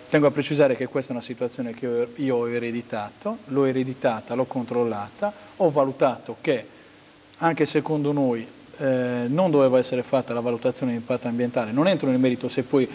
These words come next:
sarebbe stato giusto farla, eh, soprattutto in un sito de-, eh, delicato come quello di Baia Cadinas. Però io devo, eh, da amministratore devo esaminare le carte,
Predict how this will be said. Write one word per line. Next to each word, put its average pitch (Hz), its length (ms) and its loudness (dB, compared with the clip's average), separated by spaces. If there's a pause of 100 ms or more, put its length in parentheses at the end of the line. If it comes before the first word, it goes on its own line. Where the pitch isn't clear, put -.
(180)
sarebbe 131 320 2
stato 139 280 0
giusto 139 300 -2
farla, 113 460 -4
eh, 143 40 -10
soprattutto 156 440 -2
in 143 80 -2
un 135 80 -4
sito 147 260 -6
de-, 131 340 0
eh, 127 60 2
delicato 143 440 0
come 131 200 -2
quello 123 200 -4
di 123 80 -2
Baia 120 200 -2
Cadinas. 110 580 -8 (500)
Però 214 300 4 (240)
io 190 460 0
devo, 139 520 0
eh, 123 480 -6 (200)
da 147 160 0
amministratore 151 640 -2
devo 139 220 2
esaminare 135 520 -2 (220)
le 131 180 -4
carte, - 540 -12